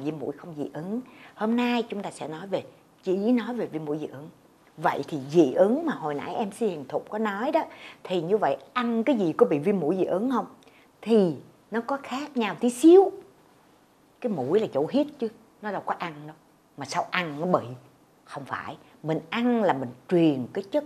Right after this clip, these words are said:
dị ứng vào trong cơ thể. Và như vậy thì chúng ta để sẵn một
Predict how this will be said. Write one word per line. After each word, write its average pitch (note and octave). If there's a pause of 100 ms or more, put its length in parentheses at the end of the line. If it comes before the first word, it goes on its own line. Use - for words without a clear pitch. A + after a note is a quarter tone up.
(140)
dị C3
ứng F3
vào G3+
trong B2+
cơ C#3+
thể. - (540)
Và G3+
như A#3+
vậy D#3
thì D3
chúng G#3
ta G#3+
để D#3
sẵn -
một F3